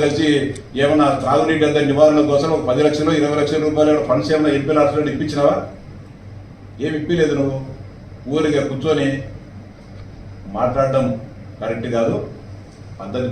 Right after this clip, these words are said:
మార్చుకో. నువ్వు మాట్లాడితే రోజు అట్లా మాట్లాడుతుంది నీ గురించి. కాబట్టి దయచేసి కొంచెం పద్ధతిగా ఉండు. ఇంకా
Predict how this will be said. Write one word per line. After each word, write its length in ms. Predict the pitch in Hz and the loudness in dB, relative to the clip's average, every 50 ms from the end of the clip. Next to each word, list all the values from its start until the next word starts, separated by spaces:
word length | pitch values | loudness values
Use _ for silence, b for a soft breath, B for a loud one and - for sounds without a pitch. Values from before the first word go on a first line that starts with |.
| 110 110 | -2 -2
మార్చుకో. 360 | 113 120 117 117 - 143 151 - - - - - - - - - - - | -2 -2 -2 -4 -4 -4 -4 -4 -6 -10 -12 -16 -16 -16 -18 -18 -16 -12
నువ్వు 160 | 104 113 110 113 117 | -10 -8 -8 -6 -4
మాట్లాడితే 440 | 123 139 139 143 147 143 139 165 - - - - - - - - - - - - - - - - - - - - - | -2 -2 2 2 2 2 2 0 -2 -2 -4 -6 -10 -14 -16 -18 -16 -16 -18 -18 -18 -18 -18 -18 -18 -16 -18 -12 -6
రోజు 180 | 113 139 160 170 135 | -4 -2 0 0 -2
అట్లా 140 | 120 117 113 113 | -2 -2 -2 -4
మాట్లాడుతుంది 420 | 117 113 127 127 113 104 98 95 | -2 -2 -2 -4 -4 -6 -6 -8
నీ 60 | 90 | -10
గురించి. 280 | 92 90 - - - - - - - - - - - - - - - - - - - - - - - - | -10 -8 -10 -10 -10 -12 -14 -14 -16 -16 -18 -18 -18 -18 -18 -20 -20 -20 -20 -18 -18 -18 -18 -18 -18 -16
కాబట్టి 220 | - - - - - 175 | -14 -12 -12 -10 -10 -10
దయచేసి 520 | - 104 107 - 131 131 131 123 - - - - - - - - - - - - - - - - - - | -8 -8 -8 -8 -6 -6 -6 -6 -6 -6 -8 -8 -10 -14 -18 -18 -18 -18 -16 -16 -18 -18 -18 -18 -18 -10
కొంచెం 260 | - 127 131 135 143 127 - - | -6 -6 -4 -2 -4 -4 -2 -2
పద్ధతిగా 360 | 113 120 120 120 120 120 117 113 | -2 -2 -4 -4 -2 -2 -2 -2
ఉండు. 160 | 113 - - - - - - - - - - - - - - - - - - - - - - - | 0 -2 -4 -4 -6 -8 -12 -16 -18 -18 -18 -18 -16 -18 -18 -18 -18 -18 -18 -18 -18 -18 -12 -6
ఇంకా 120 | 123 139 | 0 2